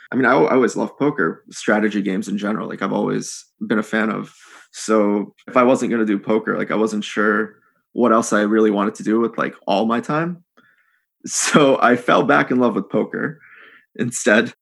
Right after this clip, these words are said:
of, uh, of, you know, doing anything else. I think in two thousand sixteen, I honestly won the last tournament that I had planned on playing. It was a, it was a ring event at Foxwoods,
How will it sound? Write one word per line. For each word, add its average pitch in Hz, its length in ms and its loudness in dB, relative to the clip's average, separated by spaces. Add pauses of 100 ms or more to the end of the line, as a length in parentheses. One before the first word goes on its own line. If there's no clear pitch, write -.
of, 104 320 0
uh, 107 320 -2 (200)
of, 110 100 -10
you 107 60 -2
know, 95 80 -2
doing 104 280 -2
anything 110 280 -4
else. 120 340 -10 (200)
I 120 100 2
think 170 140 4
in 139 100 4
two 143 140 2
thousand 117 260 2
sixteen, - 540 -2
I 110 280 4
honestly 117 400 0
won 104 380 2
the 92 80 0
last 90 360 -2
tournament 101 420 0
that - 100 0
I 87 240 2 (100)
had 101 220 0
planned 95 300 0
on 92 120 -2
playing. 90 300 -2
It 69 80 -2
was 107 200 0
a, 101 300 0
it - 40 0
was 107 140 2
a 104 180 2
ring 104 240 2
event 98 220 2
at - 120 -6
Foxwoods, - 640 -4